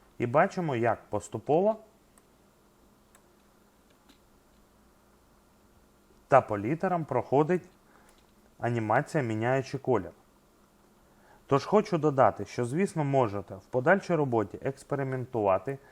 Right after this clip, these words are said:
міняти колір в процесі анімації та маніпуля-, маніпулювати офсетом чи параметром Start та End одразу.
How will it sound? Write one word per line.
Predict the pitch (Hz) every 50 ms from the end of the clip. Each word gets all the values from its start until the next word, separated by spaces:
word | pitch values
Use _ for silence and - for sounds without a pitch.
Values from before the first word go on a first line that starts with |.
| - - - - - -
міняти | 120 131 151 175 196 190 - - 120
колір | - - 117 120 123 123 127 120 113 - - - - - -
в | - -
процесі | - 127 135 131 - - 131 120 - - 127
анімації | 123 120 120 117 117 113 110 107 - - 113 107 101 _ - - - - _ _
та | - 156 180 165 -
маніпуля-, | 113 120 127 131 127 127 - 135 135 135 127 113 - - -
маніпулювати | - 113 113 120 131 135 131 123 - 139 143 135 135 135 120 107 98 - 107
офсетом | - 117 117 - - - 135 113 - - 101 95 95 - _ _ _ _ _ _
чи | - - -
параметром | - - 120 120 123 113 107 101 95 - 98 98
Start | 95 - - 127 127 117 104 -
та | - 107
End | 98 104 135 165 185 170 - -
одразу. | - 139 131 135 131 120 101 87 -